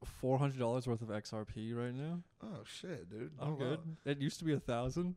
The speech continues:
Speaker 2: Yeah,
Speaker 1: <laughs>
Speaker 2: bro. Uh, my X R P dropped so much. I had a, at some point, my X R P, like, at its highest point,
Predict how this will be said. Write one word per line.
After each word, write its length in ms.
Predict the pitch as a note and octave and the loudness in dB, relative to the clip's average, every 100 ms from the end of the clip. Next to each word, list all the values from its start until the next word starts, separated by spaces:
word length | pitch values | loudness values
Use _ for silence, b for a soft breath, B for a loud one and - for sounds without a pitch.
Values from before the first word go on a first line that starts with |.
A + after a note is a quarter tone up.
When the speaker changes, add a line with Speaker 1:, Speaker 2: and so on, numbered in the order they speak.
| C#3+ | 6
Speaker 2:
Yeah, 200 | C3 - | 6 12
Speaker 1:
<laughs> 320 | A3+ - A3 | 12 12 12
Speaker 2:
bro. 540 | - G#3 A3+ G3+ A3 A#3 A3+ - | 12 12 12 12 10 10 6 6
Uh, 100 | A3 C#3 | 0 2
my 140 | D3 | 0
X 220 | C#3 D3 D3+ | 2 4 4
R 80 | C#3 | 6
P 160 | D3 | 6
dropped 360 | C3 B2+ A#2+ - | 8 8 8 6
so 400 | - - B2+ B2 | 6 4 4 4
much. 340 | A2+ A2+ A2+ - | 4 4 2 0
I 60 | |
had 220 | C#3 C#3+ B2 | 0 2 2
a, 100 | B2+ B B B - | 0 B B B -2
at 140 | B2 | -2
some 260 | - F#3+ G#3 | 0 -2 2
point, 200 | - C#3 | 4 4
my 120 | B2+ | 4
X 200 | B2 C3 | 2 2
R 80 | C3+ | 0
P, 260 | C3 C#3 B2+ | 0 2 2
like, 180 | A#2 A2+ | 0 0
at 100 | - C#3+ | 2 2
its 140 | - | 0
highest 460 | - A#2+ A#2+ A2+ - | 0 2 2 4 8
point, 260 | A#2 A2 | 8 6